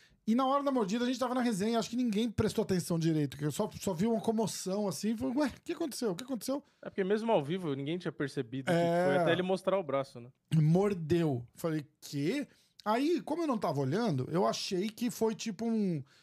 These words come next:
Speaker 1: uma situação assim, de, tá, o cara pegou as costas e tava com o braço aqui assim, e aí o cara mordeu
Speaker 2: Sim.
Speaker 1: no desespero ali pra tentar escapar, sei lá. A, a, n-, não, é, ainda é um absurdo,
Speaker 2: Sim.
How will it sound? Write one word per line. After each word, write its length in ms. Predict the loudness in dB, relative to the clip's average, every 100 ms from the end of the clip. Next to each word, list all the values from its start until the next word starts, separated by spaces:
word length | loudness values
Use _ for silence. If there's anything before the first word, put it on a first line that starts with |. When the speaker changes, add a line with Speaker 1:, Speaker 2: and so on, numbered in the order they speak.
| _ -6
Speaker 1:
uma 180 | 0 0
situação 440 | 0 -2 0 -2
assim, 240 | -2 -4 -4
de, 160 | -6
tá, 280 | -2 0 2
o 60 | 2
cara 240 | 0 0
pegou 320 | -2 0 0
as 140 | 0 -2
costas 560 | -2 0 0 -2 -6
e 40 | -4
tava 360 | -4 -2 -4 -10 _ _ _
com 200 | -6 -4
o 20 |
braço 500 | -2 -2 0 -2 -6
aqui 160 | -8 -6
assim, 500 | -6 -6 -6 -4 -2
e 60 |
aí 160 | -2 -2
o 60 |
cara 220 | -2 -2 0
mordeu 400 | -2 0 0 2
Speaker 2:
Sim. 60 | 0 -2 0
Speaker 1:
no 100 | 0
desespero 640 | -2 -6 -8 -4 -2 0
ali 140 | 0 0
pra 120 | -2
tentar 280 | -4 -2 -2
escapar, 480 | -2 -6 -4 -6
sei 200 | -4 -2 0
lá. 260 | 0 -2 -4
A, 120 | -6 -4 -4
a, 60 | -6 -6 -20 -20 _ _ -2
n-, 240 | 0 0
não, 760 | 0 0 2 2 2 0 -2 -6 _ _ _ _ -4
é, 320 | 0 0 -2 _
ainda 540 | -2 0 2 2 2 2
é 80 |
um 140 | 2 0
absurdo, 720 | -2 -6 -2 0 2 0 -4 _ _ _ _ _ _ _
Speaker 2:
Sim. 220 | -20 -6